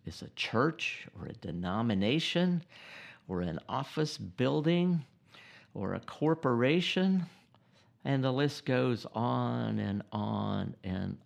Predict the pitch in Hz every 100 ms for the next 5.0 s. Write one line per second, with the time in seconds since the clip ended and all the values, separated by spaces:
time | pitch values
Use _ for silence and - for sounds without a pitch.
0 | - 92 92 90 - 90 - _ _ _
1 | _ _ _ _ 151 180 170 131 131 123
2 | 117 104 95 95 - - - 95 90 113
3 | - 98 95 95 90 95 101 92 92 90
4 | - _ _ _ _ _ _ _ 110 95